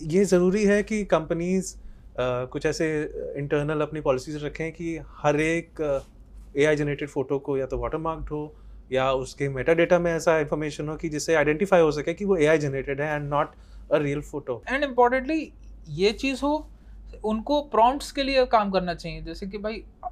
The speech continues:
Speaker 2: एआई मॉडल्स होते हैं, जैसे चैट जीपीटी की बात कर ले हम।
Speaker 1: हम्म।
Speaker 2: चैट जीपीटी क्या करता है? चैट जीपीटी हमारे लिए कह सकते हैं उसे असिस्टेंट है एक। हम, हम उससे जो बोलेंगे,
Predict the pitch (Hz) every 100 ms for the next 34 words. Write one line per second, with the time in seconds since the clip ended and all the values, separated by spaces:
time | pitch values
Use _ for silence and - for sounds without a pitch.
0 | - 208 202 220 226 214 214 208 185 185
1 | 185 202 208 190 180 180 185 190 180 143
2 | - 143 143 135 147 - 127 123 208 208
3 | 220 226 247 254 247 220 208 233 226 202
4 | 214 220 226 254 240 214 226 233 226 220
5 | 233 233 254 - 190 208 - 240 190 143
6 | 143 - 185 208 233 208 240 233 233 240
7 | 285